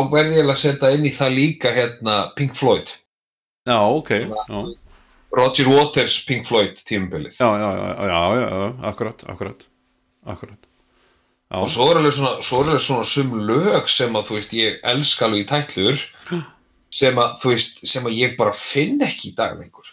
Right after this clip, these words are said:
Speaker 1: Þú veist, sem að ég virðist hafa verið eini aðilinn allan í mínum vinahóp sem elska þetta.
Speaker 2: Já, já. Og hvað, eins og hvað?
Speaker 1: Það er lag sem heitir Strange World.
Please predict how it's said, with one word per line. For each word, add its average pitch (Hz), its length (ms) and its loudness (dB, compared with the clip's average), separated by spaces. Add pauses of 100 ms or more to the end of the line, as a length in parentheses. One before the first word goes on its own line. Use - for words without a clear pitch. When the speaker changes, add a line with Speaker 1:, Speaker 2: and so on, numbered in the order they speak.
Speaker 1:
Þú - 80 -16
veist, - 160 0
sem 117 160 4
að 120 140 0
ég 139 180 4
virðist 139 300 2
hafa 123 160 4
verið 117 160 4
eini 160 180 2
aðilinn 135 400 4 (380)
allan 113 280 2
í 107 40 0
mínum 151 260 2
vinahóp 127 480 2
sem 113 160 0
elska 110 460 2
þetta. - 220 -18 (2000)
Speaker 2:
Já, 113 160 -2 (160)
já. 101 100 -2 (480)
Og 113 140 -12
hvað, 104 320 0
eins 117 240 0
og 101 100 -8
hvað? 92 200 -6 (1040)
Speaker 1:
Það 110 120 -4
er 104 100 -4
lag 113 320 4
sem 147 160 -2
heitir 143 240 -2
Strange 165 680 0
World. 85 540 2